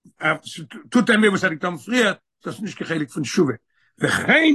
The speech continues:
איס נחם חולו, זאגט דער רמב"ם. וואס איז דער ריקער תשובה? התשובה איז, שיעזוב ויגמור בליבו. רגע, התשובה איז שוין מצוות, התשובה. דער אלטער רבי נגד התשובה זאגט, איך רעד דאס מיט דער רמבם. יעזיב החטא בלבד. חמור נישט אן די עבירה.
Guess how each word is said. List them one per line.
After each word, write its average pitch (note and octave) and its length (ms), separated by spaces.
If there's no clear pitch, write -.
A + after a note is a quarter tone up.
איס - 220
נחם D3+ 420
חולו, A2+ 260
זאגט C#3+ 140
דער C3 240
רמב"ם. B2 280
וואס G#3+ 140
איז - 60
דער A3+ 80
ריקער A3+ 260
תשובה? A3+ 360
התשובה A#3+ 400
איז, A3+ 140
שיעזוב G#3 580
ויגמור F#3+ 300
בליבו. C3+ 280
רגע, F#3 400
התשובה F#3+ 360
איז E3 80
שוין E3+ 200
מצוות, - 280
התשובה. E3 400
דער C#3+ 120
אלטער F3+ 200
רבי F3+ 120
נגד E3+ 240
התשובה E3 240
זאגט, D3+ 280
איך C3+ 140
רעד E3+ 100
דאס D#3+ 140
מיט F3 120
דער E3+ 100
רמבם. G3 280
יעזיב D3+ 480
החטא A3+ 800
בלבד. A3+ 640
חמור F#3+ 280
נישט F#3+ 220
אן E3+ 120
די D3+ 80
עבירה. A2+ 300